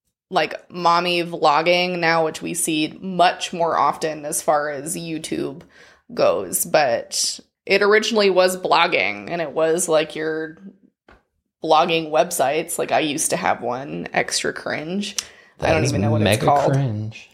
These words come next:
Speaker 1: WordPress.
Speaker 2: Oh, yeah.
Speaker 1: Um,
Speaker 2: Classics.
Speaker 1: so those were, like, the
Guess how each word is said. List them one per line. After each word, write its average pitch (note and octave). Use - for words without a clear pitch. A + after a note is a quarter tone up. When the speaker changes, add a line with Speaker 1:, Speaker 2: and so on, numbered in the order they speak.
Speaker 1:
WordPress. F3
Speaker 2:
Oh, A2+
yeah. G#2+
Speaker 1:
Um, D#3
Speaker 2:
Classics. -
Speaker 1:
so G#3
those B3
were, B3
like, G3+
the E3+